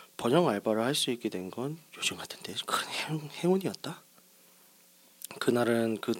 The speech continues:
고마운 동기 형과 이른 점심을 먹기로 한 날이라 다른 날보다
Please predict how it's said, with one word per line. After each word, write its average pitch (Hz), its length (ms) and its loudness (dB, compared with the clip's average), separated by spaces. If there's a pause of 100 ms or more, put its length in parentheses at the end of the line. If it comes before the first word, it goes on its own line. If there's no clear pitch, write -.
(160)
고마운 175 380 8
동기 117 280 2
형과 113 400 0 (560)
이른 160 320 8
점심을 107 540 0
먹기로 95 340 -6
한 131 180 -2
날이라 120 400 -2 (600)
다른 101 320 -4
날보다 110 520 -6